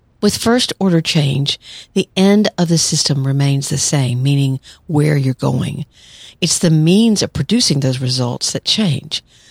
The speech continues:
What you seek, what you avoid, the way you see the world,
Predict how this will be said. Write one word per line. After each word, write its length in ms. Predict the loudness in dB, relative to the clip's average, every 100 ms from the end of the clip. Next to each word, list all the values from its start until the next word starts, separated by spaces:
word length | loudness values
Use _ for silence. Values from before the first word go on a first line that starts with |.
| -20 _
What 200 | -4 0
you 60 | 0
seek, 460 | 0 0 0 -2
what 200 | -6 -4
you 100 | -4
avoid, 480 | -2 -2 0 2 2
the 80 | 0
way 160 | 0 0
you 140 | 0
see 180 | 0 -2
the 100 | -2
world, 480 | 0 2 2 0